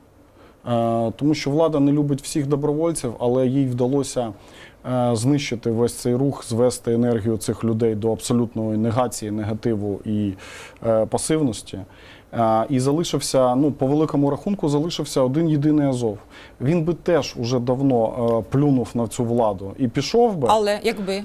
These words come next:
Speaker 1: Але є, е, ідейна складова.
Speaker 2: Мгм.
Speaker 1: Тобто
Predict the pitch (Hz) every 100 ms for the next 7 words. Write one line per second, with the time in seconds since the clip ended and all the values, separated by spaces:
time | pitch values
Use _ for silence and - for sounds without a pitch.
0 | - 131 143 156 151 190 190 165 131 127
1 | 117 117 123 131 143 131 - - 113 107
2 | 95 - - - - - 202 214 165 117
3 | 110